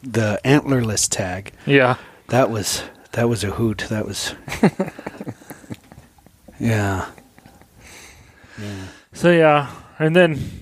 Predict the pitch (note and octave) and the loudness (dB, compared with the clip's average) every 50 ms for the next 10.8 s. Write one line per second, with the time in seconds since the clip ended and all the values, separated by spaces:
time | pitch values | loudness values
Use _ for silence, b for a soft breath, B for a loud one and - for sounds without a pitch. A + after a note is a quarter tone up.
0 | B B B - _ _ _ - _ _ _ _ _ _ _ _ _ _ _ _ | B B B -20 _ _ _ -20 _ _ _ _ _ _ _ _ _ _ _ _
1 | _ _ _ _ _ - D3+ C3+ C#3 C3+ C3 - _ _ - C#3+ b b b b | _ _ _ _ _ -18 -2 2 2 2 2 0 _ _ -20 -20 b b b b
2 | b b b b b _ _ _ _ _ _ _ _ _ _ _ _ _ _ _ | b b b b b _ _ _ _ _ _ _ _ _ _ _ _ _ _ _
3 | _ - B2+ B2+ A#2 A#2 C3+ B2 - C#3 C3 C3 C3+ C3+ B2+ - _ - C3+ C3 | _ -6 -6 -6 _ -2 -2 2 4 6 6 6 4 4 0 -2 _ -2 0 0
4 | B2+ B2 A#2+ B2 _ - D3 C#3+ B2 C3 A#2+ B2+ C3 B2+ - - B2+ B2+ B2+ B2+ | 2 0 -2 -2 _ 2 2 2 2 0 2 2 2 2 2 0 0 0 0 -4
5 | B2+ B2 A#2 A#2 A2+ A2+ - _ _ _ _ _ - - C#3 C3 - C3 C3 C3 | -6 -8 -8 -8 -12 -16 -18 _ _ _ _ _ -2 -2 0 0 2 2 4 4
6 | B2+ B2 - _ _ _ _ - C3 B2+ _ B2+ A#2 A2+ A#2 A#2+ C3+ - - A2+ | 4 2 0 _ _ _ _ -6 -6 -6 _ -6 -4 -2 0 0 0 -2 -2 -6
7 | A#2 A#2+ _ - B B B B B B B B B B D3 C3+ A3 A#3 C3+ B2+ | -6 -6 _ -14 B B B B B B B B B B -4 -4 -2 -2 -2 -2
8 | C3 C3+ C3 - - - D#3 D3 C#3+ C#3 C3+ C3+ C#3 C#3 - D#3 C3+ - C3 C3 | -4 -4 -6 -6 0 4 4 4 4 2 0 0 -2 -2 0 -2 -4 0 0 2
9 | C3 C3 B2+ C3 A2 - C3 B2 B2 A#2+ B2 B2+ - - - C#3 B2+ A#2+ C3 C3 | 2 2 0 -2 -4 -6 -12 -10 -8 -8 -8 -8 -8 -2 0 0 0 2 0 -2
10 | B2 B2 A#2+ B2 B2+ C3 B2+ A#2+ - A#2+ A#2 A#2 B2 C3 B2+ | -2 -4 -6 -4 -2 -2 -2 -4 -4 -6 -4 -2 -4 -4 -4